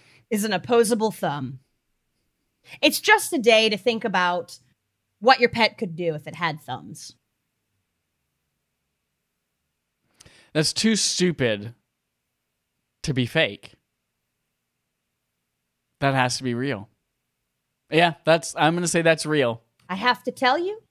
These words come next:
Speaker 1: you are right.
Speaker 2: Yes!
Speaker 1: <laughs>
Speaker 2: Yes, the
Speaker 1: Yes!
Speaker 2: stupidity of America.
Speaker 1: I know, right? If Pets Had Thumbs Day. Okay, the next one, coming in on May twenty-ninth. This is
Speaker 2: That's
Speaker 1: Put
Speaker 2: my
Speaker 1: a
Speaker 2: sister's birthday.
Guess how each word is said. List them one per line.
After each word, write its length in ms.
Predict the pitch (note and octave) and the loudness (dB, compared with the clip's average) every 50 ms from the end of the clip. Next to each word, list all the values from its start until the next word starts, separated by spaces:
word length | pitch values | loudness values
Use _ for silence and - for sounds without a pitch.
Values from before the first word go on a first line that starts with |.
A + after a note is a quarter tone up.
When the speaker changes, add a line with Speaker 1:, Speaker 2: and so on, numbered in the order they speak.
| _ _ _ _ _ _ _ _ _ _ | _ _ _ _ _ _ _ _ _ _
Speaker 1:
you 240 | E3+ D#3+ D#3+ D#3+ E3+ | -8 -6 -4 -2 -2
are 100 | F#3 G#3+ | 0 4
right. 460 | A#3+ C4 C4+ B3 F#3+ - - - - - _ - _ _ _ | 6 6 6 6 4 0 -8 -12 -12 -12 _ -20 _ _ _
Speaker 2:
Yes! 840 | - C3 D3+ E3+ F#3 G#3+ A#3 B3 B3+ A#3 - B3 - - D4 - - C4 | 0 4 6 8 8 8 8 6 4 2 2 -2 -2 -4 -4 -2 -2 -8
Speaker 1:
<laughs> 40 | - - - A#3+ - - - - _ B3+ - - - - _ | -8 -8 -12 -14 -14 -16 -20 -14 _ -14 -10 -10 -12 -10 _
Speaker 2:
Yes, 400 | C#3 C#3 C#3 D3 E3+ G#3 A3+ A3 C#4+ | -4 0 2 4 6 6 6 6 6
the 60 | C#4 C#4 | 4 4
Speaker 1:
Yes! 80 | - | 2
Speaker 2:
stupidity 440 | - D#3 - - F3 F#3 G3+ G3+ G3+ | 0 -4 0 0 0 0 2 2 2
of 100 | G3+ F#3+ | 2 2
America. 680 | G3+ G3 F#3 F3 D#3+ D3 C#3+ C#3+ - C#3 B2+ A#2+ A#2+ B2 - | 2 2 4 4 6 4 4 4 4 4 4 2 0 0 2
Speaker 1:
I 200 | G3+ A3 G#3+ G#3+ | 4 4 6 6
know, 200 | G#3+ A3 A3 G#3+ | 6 4 4 4
right? 340 | G3 G3 F#3+ G3 G#3 A3+ - _ | 4 4 4 4 2 0 -2 _
If 160 | G#3+ G3+ - - | -10 -12 -10 -10
Pets 240 | - E3 F#3 F#3 - | -6 -6 -6 -6 -6
Had 220 | E3+ D#3 D#3+ - | -8 -8 -8 -10
Thumbs 280 | - D#3 D3 D#3 E3 - | -10 -8 -8 -8 -8 -8
Day. 280 | - C3+ B2+ C3+ D#3 - _ - - - - - - | -10 -10 -10 -10 -12 -14 _ -20 -20 -20 -20 -8 -6
Okay, 440 | G#3 B3 - C4+ A#3 G3 D#3+ C#3+ - _ _ _ _ _ _ _ | -4 -2 4 4 4 4 2 -4 -12 _ _ _ _ _ _ _
the 120 | A3 C4 | 6 8
next 280 | D4+ E4 E4 E4 - - | 8 8 6 6 2 -6
one, 240 | G3+ C#3+ C3 C3+ B2 - | -8 -10 -10 -12 -10 -2
coming 260 | - C4 C#4+ D4 C#4+ | 0 2 4 4 4
in 120 | C#4 C#4 | 4 4
on 180 | B3 G#3 G3+ G#3 | 4 2 2 2
May 220 | A3 A#3 C4 D#4 | 4 4 4 2
twenty-ninth. 800 | D4+ - - C#4+ E4 F4+ D4 A3 G#3 F#3+ C3 - _ - - - _ _ _ _ _ _ _ - | -2 0 0 0 0 2 2 0 0 -2 -4 -10 _ -20 -20 -20 _ _ _ _ _ _ _ 0
This 200 | A#3 B3 - A3 | 0 2 2 0
is 80 | F#3+ | 0
Speaker 2:
That's 120 | - D#3 D#3 | 0 2 8
Speaker 1:
Put 60 | G#3 | 8
Speaker 2:
my 80 | - | 8
Speaker 1:
a 40 | B3+ | 8
Speaker 2:
sister's 420 | - - A#3+ - - C4+ C4 A3 F#3 | 8 2 0 2 2 0 -2 2 4
birthday. 640 | G#3 C4 D4+ E4 - B3 A3+ G3 D#3 C3+ A#2 G2+ | 4 4 4 2 4 4 4 6 6 4 2 -2